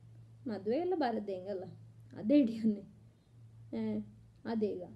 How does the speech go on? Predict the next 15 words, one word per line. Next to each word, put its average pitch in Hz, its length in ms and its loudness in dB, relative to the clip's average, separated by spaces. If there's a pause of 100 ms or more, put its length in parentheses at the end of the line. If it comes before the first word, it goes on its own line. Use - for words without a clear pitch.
(340)
ಹಾಂ, 403 220 4
ಇದ್ದಿದ್ದು, 370 340 6
ಇದು 214 220 0
ಕೂಸುಗ 226 400 0
ಸುಮಾರು 269 360 4
ಇದ್ದವಪ್ಪ, 233 340 2
ಲಿಸ್ಟ್ 220 320 -2
ಇದ್ದು, 214 600 0 (500)
ಯಾವ್ದಾದ್ರು 359 340 2
ನೋಡು, 254 460 2 (240)
ನಾವ್ಗೆ 233 300 0
ಸಹ 220 180 -2
match 220 320 0
ಆವ್ತಾಳೆ 190 440 -4
ಅಲ್ಲ. 190 160 0